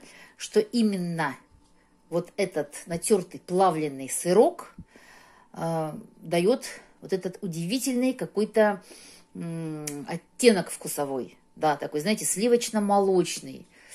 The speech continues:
Именно, не, именно вот, э, плавленый сырок. То есть не просто сыр какой-то там твердый, натертый, нет, а именно плавленый. Ну вот, сделаете, не пожалеете.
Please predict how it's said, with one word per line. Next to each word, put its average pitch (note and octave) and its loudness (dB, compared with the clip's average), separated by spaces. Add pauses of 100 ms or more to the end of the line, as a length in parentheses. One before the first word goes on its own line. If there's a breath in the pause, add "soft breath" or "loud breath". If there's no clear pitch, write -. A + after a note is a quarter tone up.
(280 loud breath)
Именно, G#3+ 4
не, G3 0
именно B3+ 4
вот, A#3 2
э, G#3+ 4
плавленый F3 6
сырок. - -10 (260)
То - -10
есть - -12
не D3+ -12
просто C#4+ 4
сыр F3 0 (260 soft breath)
какой-то E3 -2
там E3+ -4
твердый, D#3+ 0
натертый, C#3+ -8
нет, F3+ -2 (260)
а D#3 2
именно A3+ 2
плавленый. B2+ -6 (920 soft breath)
Ну E3+ -4
вот, A#3+ 2 (920 loud breath)
сделаете, D#3+ 2
не G#3 -2
пожалеете. C#3 -6